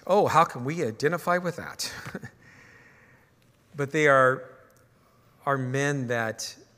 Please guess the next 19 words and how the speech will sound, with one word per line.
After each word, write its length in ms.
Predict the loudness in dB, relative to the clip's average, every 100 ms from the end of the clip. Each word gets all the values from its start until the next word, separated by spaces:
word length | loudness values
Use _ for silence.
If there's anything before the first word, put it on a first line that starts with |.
| _
learn 380 | -2 2 2 0
from 180 | -8 -6
their 140 | -6
failures 760 | -6 -10 -8 -10 -12 -12 -12 -12
and 160 | -12 -14
continue 540 | -12 -12 -8 -6 -6
to 120 | -8 -12
put 320 | -10 -8 -6
their 140 | -8
faith 340 | -8 -8 -10 -10
in 160 | -10
you. 340 | -10 -10 -10 -12
And, 140 | -14 _ _ _ _ _ _ _ _ _ _ _ _ -8
and 200 | -4 -2
it's 160 | -4
great 300 | -2 2 2
to 100 | 2
see 320 | -4 -2 -4 -4
'em 340 | -4 -8 -14